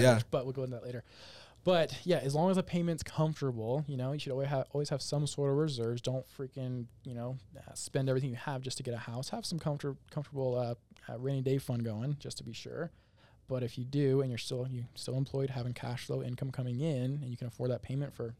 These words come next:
six to twelve months, if you had no more money coming in, like,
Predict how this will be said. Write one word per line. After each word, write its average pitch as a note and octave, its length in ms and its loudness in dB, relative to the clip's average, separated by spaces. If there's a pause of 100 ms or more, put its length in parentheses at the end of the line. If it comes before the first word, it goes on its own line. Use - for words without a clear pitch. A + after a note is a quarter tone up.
six - 300 -10
to C3+ 80 -6
twelve B2+ 280 -2
months, C3+ 240 -2
if B2+ 100 -10
you C3 60 0
had A#2 100 -2
no B2+ 280 -2
more C3 180 -4
money C3 240 -2
coming C3 280 -4
in, G#3 200 -2
like, C3+ 160 -4